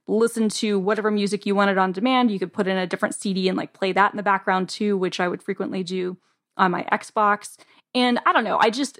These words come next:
for me, it was just one of those, like, perfect, just, like, really fun games that you were sitting around with your friends, passing the controller back and forth to see who can score the most points. I always really liked the physics. I always really liked the different mechanics of, of how to do the tricks.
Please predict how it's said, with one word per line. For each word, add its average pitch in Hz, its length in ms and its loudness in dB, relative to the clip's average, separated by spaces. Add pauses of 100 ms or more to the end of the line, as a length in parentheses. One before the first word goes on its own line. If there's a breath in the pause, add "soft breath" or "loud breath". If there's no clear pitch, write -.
for 254 140 0
me, 254 280 4
it 220 40 0
was 202 120 -6
just - 180 -4
one 208 80 4
of 196 40 0
those, 185 160 2
like, - 200 -10
perfect, - 500 -2
just, - 160 -8
like, 185 140 -6
really 233 340 2
fun 208 260 0
games 190 300 -2
that 185 80 -12
you 180 140 -6
were 185 60 -4
sitting 226 280 0
around 196 320 2
with 190 140 -4
your 208 80 -2
friends, 190 580 0 (220 soft breath)
passing 233 320 4
the 220 40 2
controller 202 360 2
back 180 200 2
and 196 120 -2
forth 190 260 -2
to - 60 -10
see 196 180 -10
who 233 160 -2
can 220 140 0
score 196 420 0
the 185 60 0
most 196 320 0
points. 196 440 0
I - 80 2
always 220 220 2
really 214 160 0
liked 196 240 -2
the 185 80 -12
physics. 220 500 -2
I - 80 2
always 190 220 2
really 196 220 0
liked 185 400 -4 (320)
the - 40 -6
different 208 260 2
mechanics 196 520 0
of, 190 140 0
of - 100 -6
how 196 160 4
to 196 80 2
do 185 160 -6
the 185 100 -10
tricks. - 520 -2